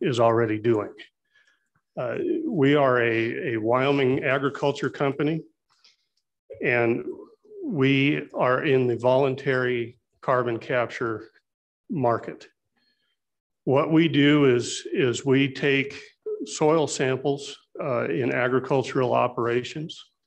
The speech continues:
and we take a baseline of that soil sample. Then we improve the soil in some way.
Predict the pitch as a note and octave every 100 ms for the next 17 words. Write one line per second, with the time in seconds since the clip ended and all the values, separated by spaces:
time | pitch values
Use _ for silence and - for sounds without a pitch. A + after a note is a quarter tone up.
0 | _ _ _ _ _ _ _ _ C#3 B2
1 | A#2+ D3 C3 C3 A#2 B2+ D3+ D3+ C#3+ C3
2 | A#2+ A2+ A2+ A#2 - B2 A#2 - C3 A#2+
3 | - E3 _ _ _ _ _ _ _ _
4 | _ _ _ _ _ E4+ F#3 C#3+ D3 C#3+
5 | C3+ C3 C3 - - - - D#3+ E3 D#3+
6 | E3+ E3 C3+ C3 D#3+ D3 C3+ C3 A#2+ A2+
7 | D3+ B2+ A#2+ A#2 G#2+